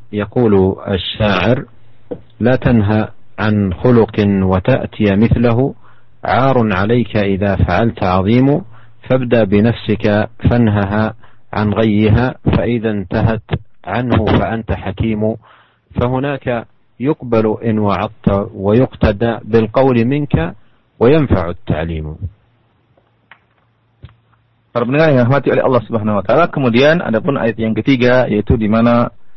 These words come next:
Speaker 2: Allah Subhanahu wa taala menghikayahkan tentang perkataan Nabi Syuaib alaihissalam kepada kaumnya, di mana Nabi Syuaib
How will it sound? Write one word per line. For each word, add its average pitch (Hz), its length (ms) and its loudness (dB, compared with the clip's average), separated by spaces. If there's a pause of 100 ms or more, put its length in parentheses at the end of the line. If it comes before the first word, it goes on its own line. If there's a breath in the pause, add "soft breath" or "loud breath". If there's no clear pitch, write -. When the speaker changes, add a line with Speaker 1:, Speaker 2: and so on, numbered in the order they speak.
(200)
Speaker 2:
Allah 123 240 2
Subhanahu 110 400 0
wa 107 80 2
taala 123 400 2
menghikayahkan 120 1120 0
tentang 113 320 0
perkataan 117 720 -2 (400)
Nabi 110 400 0
Syuaib 120 560 0
alaihissalam 110 720 0
kepada 110 320 0
kaumnya, 143 560 2 (360)
di 123 160 0
mana 131 240 2
Nabi 120 160 0
Syuaib 123 560 0